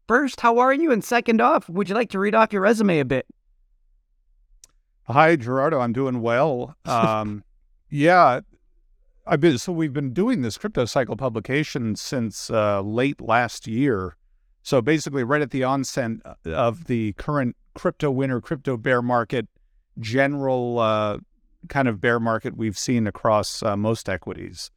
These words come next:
Speaker 2: So, you know, it's been a challenging time, but for the most part, I've been steering readers clear <laughs> for most of that, that time, uh, in anticipation of what,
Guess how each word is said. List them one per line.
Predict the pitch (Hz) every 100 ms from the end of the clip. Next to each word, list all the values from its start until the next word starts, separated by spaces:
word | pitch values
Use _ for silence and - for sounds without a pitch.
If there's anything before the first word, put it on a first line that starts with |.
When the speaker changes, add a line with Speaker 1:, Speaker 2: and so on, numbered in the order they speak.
| _ _
Speaker 2:
So, | - 117 107 107 104
you | 143 143
know, | 117
it's | -
been | 151
a | 120
challenging | - 139 131 123 117 110
time, | 110 127 127 120 113
but | 117
for | -
the | 127
most | 131 139 -
part, | 139 120
I've | 113
been | 113
steering | 98 - 131 117 110 107 _ _ _ _ _ _ -
readers | 131 120 117 -
clear | - 135 131 123 107 - - -
<laughs> | - 170
for | - - 190 -
most | 208 185 190 175 175 -
of | 143
that, | 120 127 - _ _ _
that | - 123 -
time, | 160 151 127 113 117 -
uh, | 123 120
in | 135
anticipation | 135 120 - 143 127 175 196 - 143
of | 123 113
what, | 120 117